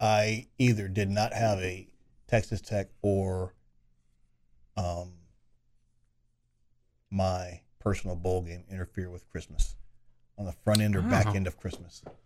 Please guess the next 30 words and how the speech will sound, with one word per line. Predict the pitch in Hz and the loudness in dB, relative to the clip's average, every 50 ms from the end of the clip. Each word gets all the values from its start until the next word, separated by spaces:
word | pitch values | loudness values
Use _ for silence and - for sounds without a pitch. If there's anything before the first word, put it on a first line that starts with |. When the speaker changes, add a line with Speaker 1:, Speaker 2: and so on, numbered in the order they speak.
| _ _ _ _ - | _ _ _ _ 2
Speaker 2:
Well, | 139 180 | 4 4
this | - | 6
is | - | 6
gonna | - 143 | 6 6
be | 139 127 | 6 4
a | |
great | 117 113 143 233 359 - | 4 6 6 4 4 6
Christmas | - 135 120 - - 135 123 104 | 6 6 6 6 6 4 4 8
Speaker 1:
This | 110 131 123 | 8 10 10
Speaker 2:
then. | 113 - | 10 10
Speaker 1:
is, | 135 110 123 143 | 8 8 6 8
I'm, | 143 139 160 180 190 | 10 10 10 10 8
Speaker 2:
That's | - - 135 151 | 6 6 8 10
Speaker 1:
I | 180 | 10
mean, | 185 160 | 10 10
Speaker 2:
awesome. | 139 - 131 104 110 - - _ _ - | 8 6 4 2 2 0 -8 _ _ -2
Speaker 1:
I'm, | 156 156 156 156 156 | 2 4 4 4 6
I'm | 160 151 | 8 10
actually, | 156 160 165 160 - - 156 151 143 139 | 10 10 8 8 4 4 6 8 8 6
this, | 135 - 131 131 127 123 - - - - | 4 4 4 4 4 4 2 -2 -4 2
this, | 139 139 135 - - - - - - - _ _ _ _ | 4 6 6 4 2 -2 -8 -10 -16 -20 _ _ _ _
this | - 120 117 - - - - | 2 2 2 2 0 0 4
knee | 120 117 120 120 120 120 117 - - - - _ _ _ _ _ _ _ _ _ _ - | 6 8 8 8 8 8 6 4 -2 -14 -20 _ _ _ _ _ _ _ _ _ _ 2
injury | 117 113 113 107 113 113 110 110 110 107 110 107 - - _ _ _ | 6 6 6 6 6 6 6 6 6 4 2 0 -6 -16 _ _ _
repair | - 104 101 - 110 101 101 104 101 101 107 101 | -4 0 2 4 4 6 6 6 4 4 4 4
has | 95 98 98 98 | 2 0 -2 -2
been | 107 101 110 101 95 - | -2 0 2 4 6 8
kind | - 110 107 104 | 8 8 8 8
of | 98 87 | 6 4
a | 90 90 - | 0 -2 -4